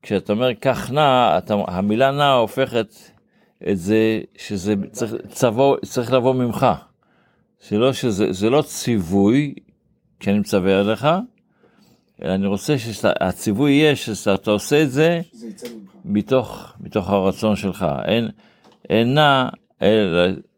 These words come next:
Speaker 1: וזה הכוונה של ה-, של ה-, "קח נא את בנ-", עכשיו, למה "את בנך, את יחידך אשר אהבת"? אז יש בחז"ל ההסבר שהקדוש ברוך הוא רצה פשוט לדבר איתו, אז הוא אמר לו, "קח נא,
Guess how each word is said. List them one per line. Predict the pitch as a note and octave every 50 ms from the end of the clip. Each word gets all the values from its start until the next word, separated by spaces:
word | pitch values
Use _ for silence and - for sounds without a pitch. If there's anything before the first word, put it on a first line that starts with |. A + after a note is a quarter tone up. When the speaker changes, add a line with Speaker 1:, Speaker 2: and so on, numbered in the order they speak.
| _ F2
Speaker 1:
וזה | F2+ F#2+ F#2 E2+ G#2+ B2
הכוונה | A2+ - - A2+ G2 F#2+ F2+ F2+ F2
של | - - F#2 F2+ E2+
ה-, | E2+ D#2+ D2+ C#2 - - - - - - - - -
של | - - F2 E2+ E2
ה-, | D#2 D2+
"קח | - - G2+ - - G2
נא | F#2+ F#2+ F2+ E2+
את | E2 D#2+
בנ-", | D2+ D#2+ D#2+ D#2 D2 - - - - - - - - - - -
עכשיו, | - - - G2 F#2 F#2
למה | G#2 A2 A2+ A2+ A2
"את | G#2 F2+ D#2
בנך, | G2 F#2 E2+ D#2+ - -
את | G2+ G2 F#2+ - -
יחידך | F2 - - F2 E2 - - G2+
אשר | G2 F2+ E2 - F#2 F#2 E2 E2
אהבת"? | D#2+ D#2 D#2 D#2+ E2 D#2 D2 - G2 G2 A#2 B2 - - _ _ _ _ _ _ _ _ _ _ _ _ _ _ _ _ _ - - - -
אז | - E2 E2+ E2+ E2+ F2 G2+ - -
יש | B2 D3 B2+ - - - -
בחז"ל | - G2+ F#2 E2+ - F2+ E2+ E2 F#2+ F#2+ F#2+ F#2
ההסבר | F2+ F2+ E2 D#2+ E2 G2 G2 F#2+ F#2+ F#2+ F#2+ F#2 F#2 F2+
שהקדוש | F2 - F2 E2 - F#2 F2+ - - F#2
ברוך | F2+ F2+ F2+ F2+ E2+ F2
הוא | F2
רצה | F2 E2 - F#2+ F2
פשוט | D#2 - - F2+
לדבר | E2+ F#2 F2+ A2+ A2+ A2+
איתו, | G#2+ - - C#2+
אז | C2+ C2+
הוא | D#2 D#2+
אמר | F2 E2
לו, | D2+ -
"קח | - G#2 E2+ -
נא, | G#2 G#2 G2 F2+